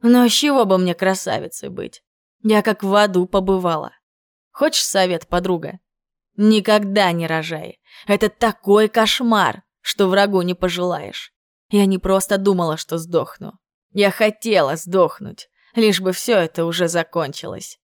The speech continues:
«А говорили, что в лабе лучшие врачи и лучшее оборудование».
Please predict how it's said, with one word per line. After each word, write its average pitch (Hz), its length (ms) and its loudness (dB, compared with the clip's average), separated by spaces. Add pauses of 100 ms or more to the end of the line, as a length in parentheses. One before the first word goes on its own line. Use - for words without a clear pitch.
(600)
«А 190 180 -2
говорили, 226 640 2
что 226 320 -2
в 214 60 -4
лабе 254 300 2
лучшие 247 440 0
врачи 240 560 -2 (200)
и 214 180 0
лучшее 226 460 2
оборудование». 226 1040 0